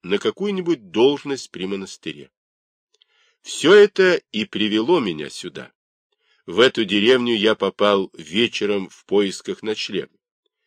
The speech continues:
И, конечно уж, я никак не ожидал встретить здесь тебя, брат. Однако, какого же это молодца я здесь вздул?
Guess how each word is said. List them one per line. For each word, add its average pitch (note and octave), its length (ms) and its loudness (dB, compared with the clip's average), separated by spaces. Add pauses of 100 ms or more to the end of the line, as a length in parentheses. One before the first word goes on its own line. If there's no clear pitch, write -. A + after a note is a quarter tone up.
(160)
И, F#2+ 100 -8
конечно C#3 560 2
уж, B2+ 180 -4
я G#2+ 140 2
никак G#2+ 500 0
не C3+ 80 -2
ожидал A2+ 460 0
встретить F2+ 580 -8
здесь D#2+ 380 -8
тебя, D2+ 280 -14
брат. C#2 280 -16 (960)
Однако, A#2 640 4 (120)
какого F3 480 0
же F3+ 120 0
это E3+ 460 -2
молодца C3+ 640 2
я F#2 160 2
здесь D#2 360 -8
вздул? D#2+ 520 -8